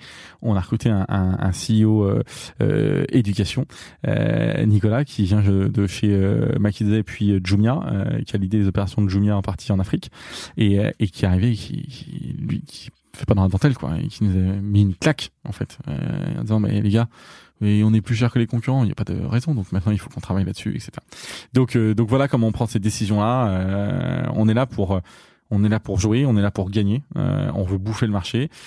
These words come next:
euh, on veut rayonner à l'échelle européenne et mondiale, euh,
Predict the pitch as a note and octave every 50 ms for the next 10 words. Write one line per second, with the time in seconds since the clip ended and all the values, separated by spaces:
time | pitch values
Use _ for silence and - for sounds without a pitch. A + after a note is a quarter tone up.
0 | - - _ - G2+ G2 F#2+ F#2+ F#2+ F#2 F#2+ G2 G#2 G2 F#2 F2+ G#2 G#2+ G#2 F#2
1 | F#2+ A2 A2 A2 A2 A2 A#2 A#2 A2 G2 F#2+ - - A2+ G#2 G2+ - A2+ A2 G#2+
2 | - A#2 A2+ G#2+ G2+ G2 G2 G2 F#2+ A2 - D3+ - - - G2+ F#2+ F#2 F#2 F#2+
3 | G2 G2+ G2